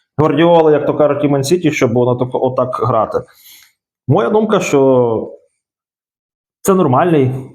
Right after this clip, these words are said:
зараз рівень Байера, вони виходять, вони будуть за щось боротися, вони борються за Лігу Чемпіонів, але не будуть вони отак штампувати перемогу за перемогою. Вже як є. Ось така таблиця в Німеччині, дуже ці-, цікаво.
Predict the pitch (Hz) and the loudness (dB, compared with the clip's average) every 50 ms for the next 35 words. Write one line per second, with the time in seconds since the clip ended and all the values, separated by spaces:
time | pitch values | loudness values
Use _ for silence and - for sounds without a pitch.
0 | - _ - _ - 107 127 131 127 123 123 - 120 123 123 120 120 107 107 110 | -20 _ -14 _ -2 0 0 2 0 0 0 0 0 0 2 2 0 0 0 0
1 | 123 131 135 127 120 113 113 110 117 113 104 101 101 110 120 127 123 107 110 104 | 0 2 2 2 0 0 0 0 0 2 0 0 0 0 0 0 0 0 0 0
2 | 113 120 113 120 123 127 131 113 - - 107 - - 113 107 - 104 117 - - | 0 0 0 0 0 0 0 -2 -2 -4 -4 -2 -2 -4 -2 -2 -2 -2 -2 -2
3 | 127 117 107 113 101 113 113 113 110 - 113 113 113 - - 104 - 120 127 131 | -2 -2 -2 -2 0 0 0 -2 -2 -2 -4 -4 -4 -4 -8 -8 -4 -4 -2 0
4 | 123 110 107 107 110 110 110 - - - - - _ _ _ _ _ _ _ _ | 0 0 0 0 0 0 -2 -4 -6 -10 -18 -20 _ _ _ _ _ _ _ _
5 | _ _ _ _ _ _ - 127 135 139 123 135 156 151 143 127 117 120 123 131 | _ _ _ _ _ _ 0 2 2 2 4 4 2 2 2 0 0 0 2 2
6 | 127 123 120 123 120 110 - - - - - _ _ _ _ _ _ _ _ - | 2 2 2 0 -2 -4 -4 -6 -10 -12 -14 _ _ _ _ _ _ _ _ -14
7 | - - - 120 120 120 117 127 135 143 - 131 127 117 117 117 123 117 113 117 | -10 -4 -2 -2 0 0 0 0 0 0 -2 -2 -2 -2 -2 -2 -2 -2 -2 -2
8 | 117 117 113 110 98 95 90 87 95 80 - 120 127 160 175 165 160 - - 147 | -2 -2 -2 -2 -2 -2 -2 -2 -2 -4 -4 -2 -2 0 0 0 -2 0 0 0
9 | 156 202 202 - - _ - - - - - - - _ _ - - - 131 151 | 0 0 -2 -6 -14 _ -20 -20 -20 -20 -20 -20 -20 _ _ -12 -8 -6 -2 -2
10 | 156 156 156 139 143 165 160 160 - 156 147 139 139 143 139 143 165 165 - 170 | -2 -2 0 0 0 0 -2 0 0 0 0 2 0 0 0 0 -2 0 0 0
11 | 160 127 131 127 127 127 127 - - - - - - - 123 131 127 123 139 156 | 2 2 0 0 0 -4 -6 -6 -6 -8 -8 -8 -6 -6 -4 -2 -2 -2 0 0
12 | 160 165 160 165 165 | 0 -2 -2 -6 -10